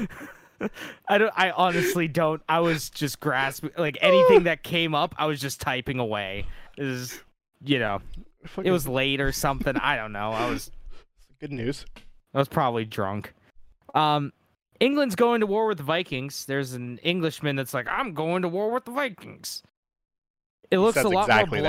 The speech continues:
Speaker 1: bloody.
Speaker 2: too.
Speaker 1: Yeah, it's a very bl-, that, that
Speaker 2: That
Speaker 1: trailer,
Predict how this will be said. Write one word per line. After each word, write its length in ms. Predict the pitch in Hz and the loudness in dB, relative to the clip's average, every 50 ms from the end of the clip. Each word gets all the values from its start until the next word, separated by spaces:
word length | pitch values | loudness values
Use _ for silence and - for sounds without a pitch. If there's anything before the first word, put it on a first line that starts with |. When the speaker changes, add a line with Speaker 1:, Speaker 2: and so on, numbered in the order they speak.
| 160 156 | 0 0
Speaker 1:
bloody. 100 | 147 135 | 0 -2
Speaker 2:
too. 140 | 123 90 - - - - - - - _ _ _ _ _ _ | -4 -6 -8 -14 -20 -20 -20 -20 -20 _ _ _ _ _ _
Speaker 1:
Yeah, 240 | - 175 170 143 120 - _ _ _ _ _ _ _ - | -2 -2 -2 -2 -4 -10 _ _ _ _ _ _ _ -6
it's 140 | 180 185 165 | -4 -4 -4
a 40 | 190 | -4
very 380 | 151 - 202 269 - 285 180 | -4 -2 -2 0 0 -2 -4
bl-, 280 | 147 - - 131 - - - 160 - _ | -8 -10 -10 -10 -10 -10 -14 -18 -12 _
that, 0 | |
that 200 | - 196 262 - 151 139 - _ _ - | -2 -2 -2 -2 -4 -12 -20 _ _ -4
Speaker 2:
That 300 | 208 214 269 285 - - | -2 -2 -2 -2 -6 -10
Speaker 1:
trailer, 400 | - - - 131 - 226 294 | -12 -8 -4 -2 0 0 4